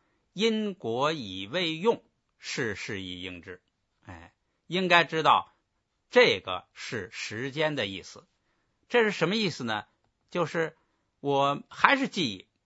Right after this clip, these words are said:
因果已未用。哎，你这儿可以打一个这个顿号，就是因果已用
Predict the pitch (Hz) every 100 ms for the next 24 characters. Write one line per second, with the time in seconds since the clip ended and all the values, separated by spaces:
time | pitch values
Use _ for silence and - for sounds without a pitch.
0 | _ - 220 226 226 170 147 160 127 104
1 | 110 160 160 160 - _ _ _ _ 127
2 | 113 104 113 117 - 156 123 139 127 -
3 | 98 98 113 110 107 104 98 98 - 127
4 | 101 120 - _ _ _ 117 101 110 113
5 | _ _ _ _ _ _ _ _ 196 254
6 | 254 202 160 196 208 127 95 90 95 170
7 | -